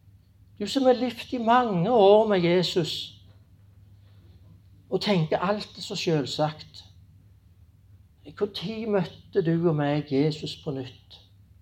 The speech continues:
Der han fikk lov å tale til oss ved sin hellige ånd. Ja, han fikk lov å gjerne ruske tak i oss på en sånn en måte.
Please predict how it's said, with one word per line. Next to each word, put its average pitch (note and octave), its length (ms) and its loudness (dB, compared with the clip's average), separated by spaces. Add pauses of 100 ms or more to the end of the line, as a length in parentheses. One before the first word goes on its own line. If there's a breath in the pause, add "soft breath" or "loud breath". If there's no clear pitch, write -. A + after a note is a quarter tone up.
(600)
Der A#3+ 180 4
han A3 220 -2 (800)
fikk G#3+ 180 -6
lov A3+ 220 0
å - 80 -2
tale F3 560 0
til E3 220 0
oss D3+ 180 -8
ved F3 320 0
sin F3 240 -4
hellige C#3 480 -4
ånd. A2 300 -6 (1600)
Ja, G#3+ 120 0
han B3 80 -12
fikk B3 240 -2
lov C4 260 4
å C4 60 0
gjerne A3 400 2 (160)
ruske G#3 400 -4
tak G#3 400 2
i D3+ 80 2
oss - 220 -4 (1040)
på B3 80 2
en B3 80 0
sånn B3+ 400 4
en G#3 80 -2
måte. F#3+ 600 4